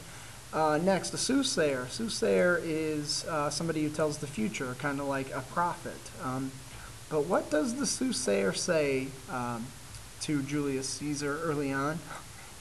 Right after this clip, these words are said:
And the Ides of March, just in case you are wondering, is, uh, the date of March fifteenth, the halfway point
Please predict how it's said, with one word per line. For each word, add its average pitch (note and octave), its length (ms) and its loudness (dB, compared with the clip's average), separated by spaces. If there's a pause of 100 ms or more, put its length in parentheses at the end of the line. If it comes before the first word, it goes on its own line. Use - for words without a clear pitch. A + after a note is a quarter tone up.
And D#3+ 420 2 (640)
the - 120 4
Ides G3+ 260 10
of G3 140 -2
March, D3 400 -2
just D3+ 200 -6
in D3+ 80 -6
case D3 300 -4
you D#3 100 -2
are D3+ 100 2
wondering, D#3 600 -2
is, D#3 720 0
uh, D3 200 4
the C#3 160 4
date D3 420 2
of D3 220 -4
March C#3+ 300 0
fifteenth, - 680 -6
the C3+ 120 -2
halfway C#3+ 420 -2
point C3 380 -4